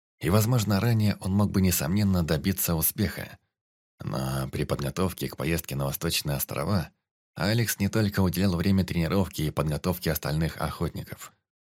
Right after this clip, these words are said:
Он очень серьезно занялся тогда тренировками с холодным оружием, причем с лучшими и сильнейшими бойцами и фанатами этого дела, такими как Томас Анбронте, а одного из инструкторов закрытого полигона, где они занимались вообще,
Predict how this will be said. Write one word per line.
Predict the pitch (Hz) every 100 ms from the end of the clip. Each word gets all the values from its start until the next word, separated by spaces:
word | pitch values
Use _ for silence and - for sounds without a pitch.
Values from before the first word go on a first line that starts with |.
| _ _ _ _ _
Он | - 143
очень | - 123 120
серьезно | - 87 90 120 104
занялся | 104 110 98 92
тогда | 85 101
тренировками | 101 87 80 104 - 98 95
с | -
холодным | 78 87 85 82 76
оружием, | 73 107 90 67 - - _ _ -
причем | - - 80
с | -
лучшими | 95 - 90 85
и | 80
сильнейшими | 85 67 85 92 87 82
бойцами | 76 87 180 - - - _ _ _ -
и | 76
фанатами | - 92 90 87 85
этого | 85 80 78 76
дела, | 69 57 - _ _ _ _ _ _ _ _
такими | - 101 104 95
как | 92 90
Томас | 92 95 87 -
Анбронте, | 82 76 104 82 - - - _ _ _
а | -
одного | 62 101 120
из | 117 -
инструкторов | 92 - 113 - 98 82
закрытого | 90 107 101 85
полигона, | 82 73 95 107 80
где | 76 82
они | 76
занимались | 76 76 95 90 -
вообще, | 80 82 76 - 101 -